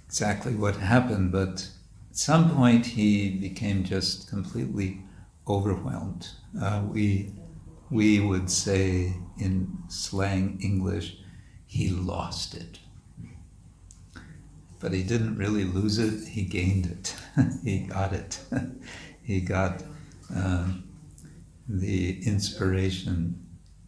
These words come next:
and a second profound transformation, and again, exactly which happens when, but is when he meets, um, Ishvarapuri, whom he had already met,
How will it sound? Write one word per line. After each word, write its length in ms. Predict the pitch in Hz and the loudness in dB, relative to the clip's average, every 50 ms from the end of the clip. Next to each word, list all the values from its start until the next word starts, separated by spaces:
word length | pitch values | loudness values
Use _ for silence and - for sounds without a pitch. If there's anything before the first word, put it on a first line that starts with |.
| - - - | -20 -6 0
and 520 | 113 113 123 135 143 147 151 147 - - - - - - - - - - - - - | 6 8 10 10 10 8 8 4 2 0 -4 -8 -14 -18 -20 -20 -20 -20 -20 -14 -8
a 60 | 104 95 | -6 -2
second 960 | - - - - - - - 139 139 139 - 123 123 120 113 117 113 - - - - - - - - - - - - - - - - - - - | -2 0 2 2 2 4 6 4 4 6 6 6 6 8 8 6 4 2 -2 -6 -10 -14 -18 -20 -20 -20 -20 -20 -20 -20 -20 -20 -20 -20 -20 -18
profound 720 | - - 120 101 - - - 113 110 117 113 107 104 104 | -2 0 0 0 0 -2 -4 0 2 2 4 4 2 0
transformation, 1080 | - - 110 104 101 101 - - - 104 98 98 95 98 98 98 - - 104 101 101 95 | 0 0 0 0 0 0 -2 -4 -2 -2 -2 0 0 -2 -2 -4 -4 -4 -2 -2 0 0
and 160 | 92 98 98 | 0 0 -2
again, 400 | 95 92 104 113 110 101 90 87 | 0 2 4 4 4 4 4 2
exactly 600 | 90 90 - - - 107 107 - - - 104 95 | 0 -2 -4 -4 -4 -4 -4 -4 -6 -6 -6 -6
which 320 | 90 90 107 - - - - | -4 -4 -6 -6 -8 -8 -6
happens 500 | 101 95 - - 92 95 92 92 - - | -6 -6 -6 -4 -4 -4 -4 -4 -6 -10
when, 460 | 98 101 101 98 98 98 98 - - - - - - - - - - - - - - - - - - - 107 | -10 -8 -6 -6 -4 -6 -6 -8 -12 -16 -18 -20 -20 -20 -20 -20 -20 -20 -20 -12 -8 -8 -8 -6 -6 -4 -2
but 160 | 95 95 92 - - | 0 0 -2 -2 -2
is 280 | 127 110 98 - - | 0 0 0 0 0
when 200 | 120 107 98 98 | 0 2 2 2
he 100 | 98 98 | 2 2
meets, 560 | 95 95 92 92 95 87 - - - - - - - - - - - - - - - - - - - - - - - - - - - - - - - - | 2 4 4 2 2 2 -2 -6 -8 -10 -14 -18 -20 -20 -20 -20 -20 -20 -20 -20 -20 -20 -20 -20 -20 -20 -20 -20 -20 -20 -20 -8 -8 -8 -8 -8 -6 -4
um, 420 | 123 127 120 101 95 95 90 87 85 - - | -4 -2 -2 -4 -4 -2 -4 -4 -4 -6 -8
Ishvarapuri, 1200 | - - - - - - 98 98 92 92 - - - - 147 135 120 104 95 95 - - - - - - - - | -6 -6 -6 -6 -4 -4 -2 -2 -4 -6 -8 -6 0 2 4 4 6 6 4 2 2 -2 -4 -8 -12 -16 -18 -2
whom 280 | - 165 170 170 170 170 | 4 6 8 8 10 10
he 280 | 170 170 156 135 123 | 8 10 8 6 4
had 520 | 117 - - 131 143 147 139 127 - - - | 4 2 0 2 2 4 4 2 2 0 0
already 600 | - 104 101 107 107 - 107 107 139 143 156 147 110 | 2 2 2 2 0 -2 0 0 2 4 4 4 4
met, 460 | 95 82 85 87 85 - - - - | 2 0 0 0 0 -2 -4 -10 -12